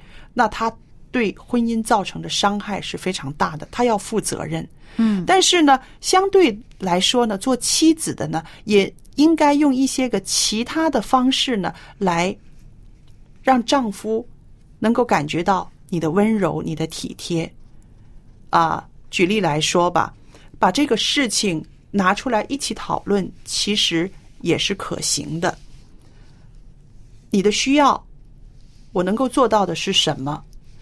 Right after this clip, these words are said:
Speaker 1: 我能够理解的是什么？那这些个其实是可以，夫妻之间可以通过会话来说一说的。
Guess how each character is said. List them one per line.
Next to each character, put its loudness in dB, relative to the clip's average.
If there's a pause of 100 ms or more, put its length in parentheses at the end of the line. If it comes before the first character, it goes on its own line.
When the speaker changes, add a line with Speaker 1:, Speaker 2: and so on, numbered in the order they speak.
(220)
Speaker 1:
我 4
能 2
够 4
理 -2
解 -2
的 -8
是 -4
什 -4
么？ -8 (200)
那 2
这 6
些 0
个 2
其 -2
实 0
是 0 (200)
可 0
以， -2
夫 -4
妻 -4
之 -4
间 -2
可 -6
以 -4
通 -2
过 0
会 2
话 0 (160)
来 0
说 0
一 0
说 -4
的。 -12